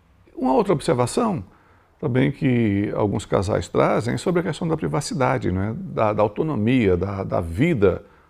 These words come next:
do casal, vida sexual do casal, se não perde qualidade, se não tem prejuízos com isso.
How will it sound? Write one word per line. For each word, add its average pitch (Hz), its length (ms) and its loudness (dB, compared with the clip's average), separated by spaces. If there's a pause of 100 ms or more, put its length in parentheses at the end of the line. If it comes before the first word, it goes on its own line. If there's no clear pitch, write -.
(380)
do 156 280 0
casal, 90 720 2 (440)
vida 107 220 2
sexual - 420 -4
do 98 60 -12
casal, 107 720 -2 (340)
se 113 1400 0 (100)
não 117 480 -4 (400)
perde 101 220 4
qualidade, 98 680 0
se 110 220 -6
não 101 160 -4
tem 98 560 -4 (140)
prejuízos 113 720 6
com 110 200 -2
isso. - 420 -6